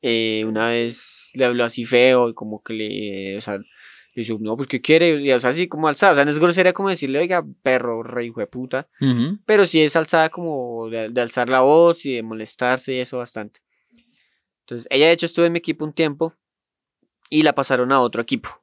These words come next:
Speaker 1: Entonces, el supervisor, me enteré que con el supervisor que, con el que, con el que está ahorita,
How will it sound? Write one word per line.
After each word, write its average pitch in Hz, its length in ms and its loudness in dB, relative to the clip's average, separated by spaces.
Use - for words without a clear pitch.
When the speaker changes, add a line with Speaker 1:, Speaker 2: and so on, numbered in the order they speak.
Speaker 1:
Entonces, 113 720 -4
el 123 400 0
supervisor, 131 520 0
me 127 100 0
enteré 113 300 -2
que 117 240 -4
con 127 140 0
el 120 100 -2
supervisor 127 600 0
que, 123 220 -4
con 123 120 -6
el 123 100 -6
que, 117 180 -4
con 120 140 2
el 113 80 0
que - 100 -10
está - 140 0
ahorita, 139 380 2